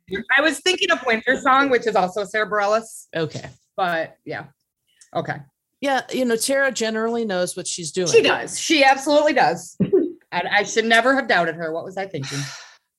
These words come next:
Speaker 2: Yeah. So my pick for, uh, Eve and Rourke is Underneath the Tree by Kelly Clarkson.
Speaker 1: I have that for someone. <laughs>
Speaker 2: Yeah, somebody, yeah,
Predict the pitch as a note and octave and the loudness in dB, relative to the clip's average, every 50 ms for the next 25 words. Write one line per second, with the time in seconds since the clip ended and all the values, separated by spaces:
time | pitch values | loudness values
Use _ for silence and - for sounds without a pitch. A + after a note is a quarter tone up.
0 | _ _ - A3 B3+ A#3 D#3 - - _ _ - - A#3 A3+ G#3+ G#3 G#3 A3+ C4+ | _ _ -2 0 0 0 0 -4 -8 _ _ -12 -6 -6 -4 -4 -2 -2 -2 -2
1 | F#4 F#4+ - - B3 A#3 A#3 C4 C4+ - - - _ _ _ _ _ _ _ _ | -2 -4 -6 -6 -6 -6 -4 -6 -8 -10 -16 -20 _ _ _ _ _ _ _ _
2 | _ _ _ _ _ _ - - - - G#3 G3+ G3 G3 F#3+ F#3 F3+ F3 E3 A2 | _ _ _ _ _ _ -20 -18 -12 -6 -4 -2 0 0 0 0 -2 -2 -4 -4
3 | A#2+ D#3+ E3 D#3+ - F3+ G3 F#3+ E3+ F3 F3 E3 E3 E3+ E3+ E3 E3 E3 D#3+ - | -6 -6 -8 -8 -8 -8 -8 -8 -8 -8 -6 -4 -2 -2 0 0 -2 -4 -6 -12
4 | - _ _ _ _ _ _ _ _ _ _ _ _ _ _ - F3+ F3+ F3 F3 | -20 _ _ _ _ _ _ _ _ _ _ _ _ _ _ -6 -2 0 0 0
5 | E3+ F3 E3+ D#3+ D#3 - - - F#3+ F#3+ F#3 F3+ F3+ F#3 F#3 F3+ - - D3 - | 0 -2 -4 -4 -6 -8 -8 -8 -10 -10 -10 -8 -6 -6 -6 -6 -8 -8 -8 -6
6 | - - G3 F#3 D#3+ D3+ D3+ C#3 - A#2+ C#3+ C#3 C#3 C#3+ C#3+ C#3 - - _ _ | -6 -4 -4 -2 -2 -2 -4 -4 -6 -6 -6 -4 -4 -6 -8 -8 -12 -16 _ _
7 | _ _ _ _ _ - - E3 D3+ D3 C#3 - - D#3+ D3+ D3 - - - - | _ _ _ _ _ -10 -8 -6 -6 -6 -8 -10 -10 -10 -8 -8 -6 -6 -6 -6
8 | - - C#3 C3+ - - _ _ _ _ _ _ _ _ _ _ _ _ _ _ | -8 -12 -18 -18 -20 -20 _ _ _ _ _ _ _ _ _ _ _ _ _ _
9 | _ _ _ _ _ _ _ _ _ _ _ _ _ _ _ _ _ _ - - | _ _ _ _ _ _ _ _ _ _ _ _ _ _ _ _ _ _ -10 -8
10 | A3+ B3+ C4+ C4+ C#4 A3+ B3 A#3 A3 - - - G3+ G3 F#3+ F#3+ - - _ _ | -6 -4 -2 -4 -2 0 0 0 0 0 -4 -6 -4 -4 -4 -4 -8 -14 _ _
11 | - - - - - - - E3+ E3+ G3 G#3 A3 B3 C4 C#4+ D#4+ F#4 G#4 G4 - | -20 -20 -20 -20 -12 -6 -6 -4 -4 -4 -6 -6 -6 -6 -6 -6 -8 -10 -12 -16
12 | - _ - - F3+ - A#3+ A3+ - - C#4 C4+ - C#4 C4+ - - C#4 A#3 G#3 | -20 _ -14 -8 -2 -2 -2 0 0 0 0 0 0 -2 -4 -2 -2 -2 0 0
13 | A#3+ A#3 G#3+ G3 - - C4+ C#4 C#4 D#4 D#4+ D#4 D4+ C4 - - _ - - A#3+ | 0 0 0 -2 -2 -2 -2 0 0 0 0 2 2 0 0 -2 _ -8 -6 -2
14 | B3+ C4+ C4+ B3+ A3+ G#3 | 0 0 2 2 0 -2